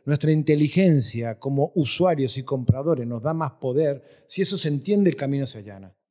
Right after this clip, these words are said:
Hoy por hoy hay que reconocer que nosotros en nuestro rol de compradores o de consumidores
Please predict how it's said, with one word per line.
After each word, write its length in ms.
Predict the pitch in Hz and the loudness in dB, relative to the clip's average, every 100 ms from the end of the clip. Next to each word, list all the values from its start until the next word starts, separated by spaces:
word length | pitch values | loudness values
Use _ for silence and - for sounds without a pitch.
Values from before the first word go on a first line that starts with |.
| _ _ _ _ _ _ _ _ - | _ _ _ _ _ _ _ _ -2
Hoy 140 | 147 | -2
por 200 | 139 139 | 2 4
hoy 100 | 160 | 4
hay 140 | 143 | 2
que 120 | - 131 | -2 -10
reconocer 520 | 127 135 135 117 160 | -8 -6 -4 -4 -2
que 220 | 156 156 - - - _ | -4 -4 -8 -20 -20 _
nosotros 640 | 139 143 143 185 180 151 | -2 0 2 2 2 2
en 80 | 151 | 2
nuestro 280 | 139 139 135 | 0 -2 -2
rol 220 | 139 143 | 0 0
de 120 | 131 | -2
compradores 640 | - 131 120 135 160 143 127 | -2 0 0 2 2 2 -2
o 60 | |
de 100 | 127 | -4
consumidores 880 | 123 127 123 131 151 185 139 - _ | -4 -4 -2 0 2 2 0 -8 _